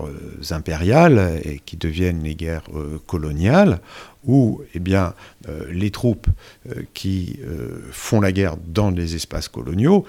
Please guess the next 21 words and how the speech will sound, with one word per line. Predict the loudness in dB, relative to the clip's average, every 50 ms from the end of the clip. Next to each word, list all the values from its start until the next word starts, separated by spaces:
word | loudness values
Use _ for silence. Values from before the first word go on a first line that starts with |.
| -8 _ -10
eh | -4
bien, | 0 0 0 0 -2 -8 _ -12
s'adaptent | -10 -8 -6 -6 -2 2 4 4 4 2 -4 -20 -20 _ _ _ _ _ _ -10
aux | -6 0
pratiques, | 0 2 2 0 -2 0 0 0 0 -2 -10 -16 _ _ _ -20 -20 -20 -14 -8
euh, | -6 -4 -4 -4 -4 -4 -6 -6 -6 -6 -4 -2
qu'elles | -2 -2 -2
découvrent, | -2 -2 -4 -2 0 0 0 0 -2 -6 -12 -10 -8
euh, | -6 -6 -6 -6 -8 -8 -8 -8 -10 -10 -10
sur | -10 -10 -10 -10 -10 -4
place. | 0 4 6 6 6 4 2 0 -2 -2 -4 _ -18 -20 -20 _ -20 _ _ _ _ _ _ -20 -20 -12 -6
C'est | -4 -2 -2 0
comme | 0 -2 -4 0
ça, | 2 2 2
par | 2 0 -4 -4 -4
exemple, | -4 0 2 2 2 2 0 -4
et | -4
je | -4
trouve | -4 -4 -2 -2 -2 -2 -2 -4
que | -8 -8 -6
c'est, | -6 -2 -2 -2 -2 -2